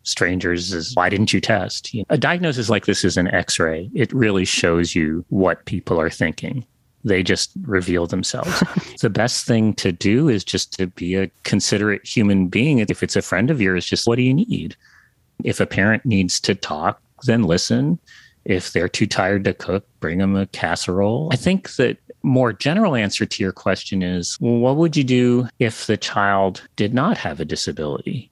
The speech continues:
Speaker 1: It's like, start there, because maybe the, the answer isn't any different.
Speaker 2: Mm-hmm.
Speaker 1: I mean, if someone just had a child and to all appearances normal and destined for a happy life, which no one knows what that'll look like anyway,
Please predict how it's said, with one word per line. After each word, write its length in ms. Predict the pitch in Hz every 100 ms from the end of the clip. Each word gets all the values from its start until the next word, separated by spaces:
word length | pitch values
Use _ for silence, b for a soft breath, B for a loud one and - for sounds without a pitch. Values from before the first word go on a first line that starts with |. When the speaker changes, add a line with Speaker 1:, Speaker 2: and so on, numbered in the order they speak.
| _
Speaker 1:
It's 140 | -
like, 140 | - 98
start 340 | - 135 -
there, 260 | - 151 82
because 280 | 92 101 117
maybe 280 | 113 143
the, 140 | 135 120
the 340 | 113 - 113
answer 260 | 120 - 123
isn't 320 | 113 120 113
any 200 | 110 104
different. 440 | 117 202 - 62 - -
Speaker 2:
Mm-hmm. 280 | 160 160 165 165
Speaker 1:
I 80 | -
mean, 120 | 107
if 80 | 117
someone 380 | - 123 127 123 117
just 260 | 107 98
had 280 | - 90 90 -
a 120 | 92
child 520 | 92 - 82 90 95
and 200 | 104 95 90 _
to 380 | - 107 95 92 -
all 240 | 95 92 104
appearances 960 | - 104 92 95 - 92 92 92 101 -
normal 560 | 95 98 110 117 117 107
and 200 | 101 92
destined 500 | 95 101 - 101 98
for 140 | 104
a 40 | 87
happy 280 | 90 - 92
life, 300 | 82 90 -
which 180 | -
no 160 | 90 85
one 180 | 107 87
knows 260 | 85 85
what 200 | 82 80
that'll 240 | - 82 78
look 160 | 85
like 200 | - 80
anyway, 380 | - - - -